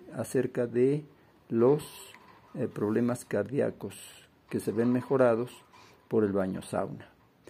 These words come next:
La próxima semana hablaremos de la salud mental y cognitiva,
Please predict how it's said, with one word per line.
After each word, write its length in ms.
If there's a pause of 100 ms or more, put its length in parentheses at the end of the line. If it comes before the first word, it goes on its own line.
(240)
La 160
próxima 460
semana 640
hablaremos 600
de 100
la 120
salud 360
mental 720
y 120
cognitiva, 840